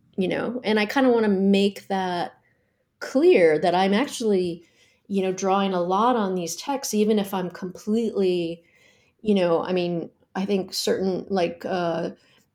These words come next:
you know, one of the members of Wages for Housework today, Silvia Federici, she doesn't support basic income.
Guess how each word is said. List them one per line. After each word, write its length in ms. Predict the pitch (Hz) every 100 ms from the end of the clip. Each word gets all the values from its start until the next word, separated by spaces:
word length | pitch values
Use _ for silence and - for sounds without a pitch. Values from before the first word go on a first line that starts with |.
| -
you 120 | 202
know, 160 | 175 180
one 200 | 185 190
of 120 | 180
the 240 | 185 175
members 500 | 170 180 180 180 180
of 260 | 170 170 165
Wages 320 | 170 165 175
for 140 | - 165
Housework 500 | 190 190 - 185 -
today, 340 | - 208 269
Silvia 440 | 254 220 190 185
Federici, 640 | 170 175 170 208 349 - 196
she 160 | -
doesn't 340 | 349 285 277 -
support 540 | - - 370 370 -
basic 360 | 160 - - 151
income. 560 | 160 165 - - -